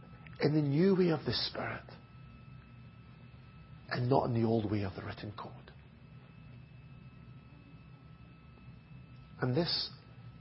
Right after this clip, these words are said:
all of this is in fulfillment of what the law and the prophets pointed to, as they pointed forward to this, what is called the new covenant that the Messiah would bring.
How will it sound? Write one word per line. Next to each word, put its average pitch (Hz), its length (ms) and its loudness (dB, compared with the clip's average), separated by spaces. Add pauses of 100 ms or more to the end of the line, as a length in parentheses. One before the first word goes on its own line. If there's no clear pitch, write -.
(600)
all 165 300 8
of 160 80 -2
this 151 240 0
is 127 160 2
in 127 220 4
fulfillment 156 680 -4 (840)
of 120 160 -2
what - 160 0
the 120 80 6
law 143 360 6
and 165 120 0
the 156 40 2
prophets - 540 -2
pointed 117 420 -2 (140)
to, 101 140 -6 (1800)
as 131 100 4
they 127 80 8
pointed 156 460 8 (120)
forward 139 500 10
to 139 60 0
this, 120 300 2 (280)
what - 120 4
is - 80 -2 (100)
called 131 280 4
the 123 80 4
new 143 420 6 (180)
covenant 113 520 -6 (1400)
that - 100 -6
the 135 60 2
Messiah 123 560 2
would 117 160 2
bring. 95 180 -4